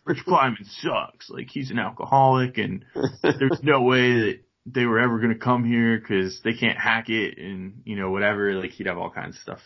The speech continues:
Speaker 1: cooked up. He'd, he'd have to go on, like, a ten tweet thread, I think, to make that one work.
Speaker 2: I, I
Speaker 1: Um,
Speaker 2: got, I got,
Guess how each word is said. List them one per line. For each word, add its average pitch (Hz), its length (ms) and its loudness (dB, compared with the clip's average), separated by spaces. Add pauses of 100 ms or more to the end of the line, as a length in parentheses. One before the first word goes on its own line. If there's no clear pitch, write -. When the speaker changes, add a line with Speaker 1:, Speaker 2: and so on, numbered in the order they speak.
(200)
Speaker 1:
cooked - 260 -12
up. 69 180 -8
He'd, 92 160 -4
he'd 101 200 -4
have 104 160 2
to 92 80 -6
go 92 140 -2
on, 87 180 -2
like, 87 180 -8
a 87 140 -4
ten 90 300 -8
tweet - 300 -12
thread, 82 340 -6 (180)
I - 80 -8
think, - 400 -12 (140)
to - 100 -10
make 90 220 -8
that - 180 -4
one - 180 -12
work. - 240 -12 (400)
Speaker 2:
I, 123 160 -2
I 71 200 -6
Speaker 1:
Um, 87 100 0
Speaker 2:
got, - 180 2
I 127 40 -20
got, - 200 -4